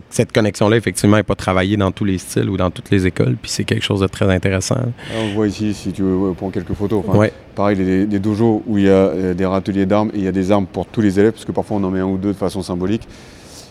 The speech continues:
Speaker 2: Voilà, ça aussi, c'est, euh,
Speaker 1: C'est vrai.
Speaker 2: Mm.
Speaker 1: Puis, j'ai, j'ai, je sais pas pourquoi, mais j'étais sous l'impression, je me suis dit, si, euh, Tamaki Sensei vient faire un séminaire à Montréal, il doit avoir une tournée nord-américaine. Là, vous repartez ce soir, vous avez fait l'aller-retour, là,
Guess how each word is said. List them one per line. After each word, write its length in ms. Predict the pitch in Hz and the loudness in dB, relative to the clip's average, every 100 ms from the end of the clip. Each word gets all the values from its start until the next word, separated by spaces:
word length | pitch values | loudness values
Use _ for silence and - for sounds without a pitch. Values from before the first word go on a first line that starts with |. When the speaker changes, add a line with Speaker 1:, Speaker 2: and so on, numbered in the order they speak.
| - - | -20 -12
Speaker 2:
Voilà, 180 | 98 | -12
ça 140 | 92 92 | -10 -10
aussi, 200 | 85 101 | -8 -8
c'est, 100 | - | -6
euh, 460 | 90 87 85 85 85 85 85 - | -4 -4 -4 -6 -8 -10 -14 -20
Speaker 1:
C'est 120 | - 98 | -6 -4
vrai. 160 | 90 95 | -2 -6
Speaker 2:
Mm. 200 | 98 92 - - - | -8 -8 -8 -10 -4
Speaker 1:
Puis, 400 | - 117 107 101 - | 0 2 2 0 -2
j'ai, 360 | 113 107 107 101 | -2 2 4 4
j'ai, 200 | 123 98 | 2 2
je 80 | |
sais 120 | - 120 | 2 4
pas 100 | 156 | 2
pourquoi, 320 | 139 - 147 | 2 4 4
mais 100 | 117 | 4
j'étais 280 | 110 127 120 | 4 2 2
sous 120 | 123 | 4
l'impression, 440 | 110 107 101 - | 2 2 2 4
je 100 | 117 | 4
me 80 | 104 | 4
suis 160 | - 98 | 2 2
dit, 140 | 117 | 2
si, 340 | 104 120 120 - | 6 6 6 4
euh, 380 | 104 95 95 92 92 - - | 4 4 4 2 0 -8 -10
Tamaki 300 | - 104 98 | 0 2 2
Sensei 260 | - 104 127 | 2 2 2
vient 220 | 107 104 | 4 4
faire 180 | 120 113 | 2 0
un 60 | 110 | 0
séminaire 400 | - 104 110 104 | 2 2 4 4
à 20 | |
Montréal, 380 | 101 92 98 110 | 2 4 4 4
il 60 | |
doit 140 | 98 95 | 4 4
avoir 200 | 101 101 | 4 2
une 80 | 92 | 2
tournée 380 | 113 107 104 | 4 4 4
nord-américaine. 800 | 104 98 92 98 95 - 107 131 131 - - - - | 4 4 2 2 0 2 4 4 2 -6 -14 -10 2
Là, 160 | 127 151 | 2 2
vous 100 | 110 | -2
repartez 440 | - 135 - - 156 | -4 -4 -2 0 2
ce 160 | 143 | 2
soir, 240 | 107 135 131 | 2 2 4
vous 80 | |
avez 140 | 117 104 | 4 2
fait 240 | 139 123 | 0 2
l'aller-retour, 720 | 135 127 135 123 - 151 147 | 4 4 4 2 2 2 4
là, 120 | 131 | 4